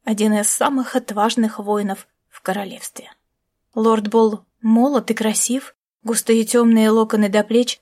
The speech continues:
обрамляли его благородный профиль, а лицо было полно мужества и решительности.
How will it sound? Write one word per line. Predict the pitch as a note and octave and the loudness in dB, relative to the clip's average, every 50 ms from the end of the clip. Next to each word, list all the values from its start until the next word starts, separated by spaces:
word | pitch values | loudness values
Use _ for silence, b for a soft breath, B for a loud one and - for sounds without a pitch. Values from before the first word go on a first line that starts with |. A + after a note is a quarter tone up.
| _ _ | _ _
обрамляли | _ - G#3 G#3 G#3+ G#3+ G#3 G#3 G#3+ G#3+ A3 G#3 | _ -2 0 2 2 2 2 2 2 2 2 0
его | G3+ G3+ G3 G#3 G#3 | -2 -2 -2 -2 -2
благородный | G#3 G#3 G#3 A3 G#3+ G#3+ A3 G#3+ A3 A3+ A3+ | -2 0 2 2 2 2 2 2 2 2 2
профиль, | A3 - A3 G#3 G3+ - - F#3+ F#3 - _ _ _ _ _ _ _ _ _ _ _ _ _ _ | 2 0 -4 -4 -4 -6 -10 -12 -14 -14 _ _ _ _ _ _ _ _ _ _ _ _ _ _
а | - A3+ | -2 -2
лицо | G#3+ G3+ G3 - - - A#3+ B3 C#4 D4+ - _ _ - | -2 -2 -4 -4 -2 0 2 0 0 -2 -6 _ _ -2
было | A3+ A#3 A#3+ A3+ A3+ A3 | 2 2 4 4 2 2
полно | A3 - A3+ A3 G#3 G#3 G3+ G3 G3+ G#3 | 2 0 0 0 0 0 -2 -2 0 0
мужества | G#3+ G#3 G#3 G#3 G#3+ - A3 A3 - - A#3 | 0 0 -2 -2 -4 -4 -6 -6 -6 -6 -4
и | B3+ B3+ B3+ | -2 -2 -2
решительности. | A#3+ B3 - - D#4 D4 - G#3+ F#3+ F3+ F#3 - - - - F#3 F3+ | -2 -4 -4 -6 -6 -8 -8 -10 -10 -8 -8 -8 -8 -8 -10 -12 -12